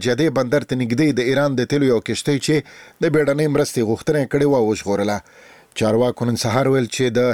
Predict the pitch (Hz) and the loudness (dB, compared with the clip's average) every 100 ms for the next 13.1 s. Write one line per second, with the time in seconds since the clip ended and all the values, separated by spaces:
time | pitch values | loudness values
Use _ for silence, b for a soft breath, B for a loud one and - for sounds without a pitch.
0 | 101 160 127 113 - 131 127 117 110 - | -2 -2 -2 -2 0 0 0 0 -2 -2
1 | 113 - - - 156 147 B B - 113 | -2 -2 -4 0 0 -2 B B -4 -2
2 | 120 - 156 143 110 - 135 113 110 104 | 0 0 0 2 0 0 0 2 2 2
3 | 170 175 156 B B B 120 120 123 123 | 2 2 0 B B B -2 0 -4 -2
4 | 185 190 139 110 127 160 165 151 - 160 | 2 2 2 2 0 0 0 0 2 2
5 | 165 B B B 160 165 139 120 131 147 | 2 B B B -4 0 2 2 0 0
6 | 131 127 110 104 - 123 104 104 104 98 | 0 0 -2 -2 -2 0 0 0 0 0
7 | 113 - 113 110 104 B B B B - | -2 0 2 2 -2 B B B B -2
8 | 113 131 120 120 113 117 120 139 117 101 | 0 0 -2 -2 0 0 0 0 0 0
9 | 147 143 - - 113 117 - 120 117 - | -2 -2 -2 0 0 -2 0 -2 -2 -2
10 | 110 - 107 101 101 - 110 113 104 B | -4 -4 -6 -4 -4 0 0 0 -2 B
11 | B B B B B - 120 113 120 120 | B B B B B 0 2 2 0 -2
12 | 98 120 113 - 117 113 117 107 127 110 | 0 0 0 0 0 2 0 0 0 0
13 | 120 | 0